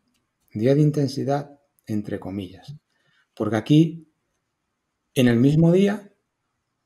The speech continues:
un, un entrenamiento clásico, que es un seis más uno, o un siete más uno, o un ocho más uno. Son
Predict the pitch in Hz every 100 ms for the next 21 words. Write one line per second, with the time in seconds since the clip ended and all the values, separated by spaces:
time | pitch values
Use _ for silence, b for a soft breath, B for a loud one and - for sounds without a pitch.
0 | _ - 143 160 135 139 127 123 113 107
1 | 107 107 101 95 - 104 _ _ _ 107
2 | - 113 107 - b b b _ - 110
3 | 107 104 - - 95 - 90 87 _ _
4 | _ _ 90 95 - 98 92 98 101 143
5 | 147 143 139 95 101 98 - 104 - 120
6 | 92 - _ _ _ _ _ _ _ _
7 | _ _ _ _ _ _ _ _ _ -
8 | 107 95